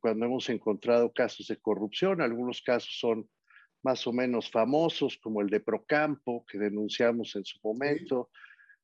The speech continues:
Speaker 1: o como el de la reconstrucción a los principios de, después de dos mil diecisiete, que se llevaron el dinero,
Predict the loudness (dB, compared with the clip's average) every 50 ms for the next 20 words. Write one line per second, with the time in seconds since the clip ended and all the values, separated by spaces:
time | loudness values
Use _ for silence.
0 | _ 2 2 4 4 4 6 6 8 8 8 8 8 8 8 6 4 2 4 4
1 | 4 4 4 0 -4 -6 -4 -2 2 4 6 6 6 4 2 0 0 -2 0 0
2 | 0 -2 -2 -4 -6 -6 -4 -4 -4 -2 0 0 -2 0 2 2 2 2 0 -4
3 | -6 -4 -2 0 2 0 0 -2 -4 -2 2 4 4 4 4 4 2 2 0 -2
4 | -2 -4 -6 -4 -6 -8 -10 -10 -10 -6 -2 2 2 2 2 2 -2 -4 -4 -4
5 | -4 -4 -4 -6 _ _ _ _ -20 -20 _ _ -2 2 4 6 8 8 8 8
6 | 8 6 6 4 4 4 4 2 2 4 4 2 4 4 4 2 2 0 -4